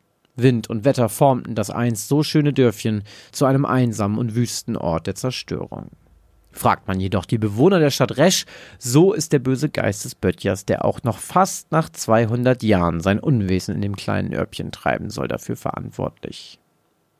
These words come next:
Der Warschauer Jurek weiß nichts vom lokalen Schauermärchen. Woher auch?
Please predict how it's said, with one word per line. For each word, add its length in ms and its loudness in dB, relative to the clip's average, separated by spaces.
Der 140 4
Warschauer 460 6
Jurek 580 2
weiß 280 2
nichts 440 -2
vom 180 -6
lokalen 480 -8
Schauermärchen. 720 -12
Woher 380 2
auch? 240 -6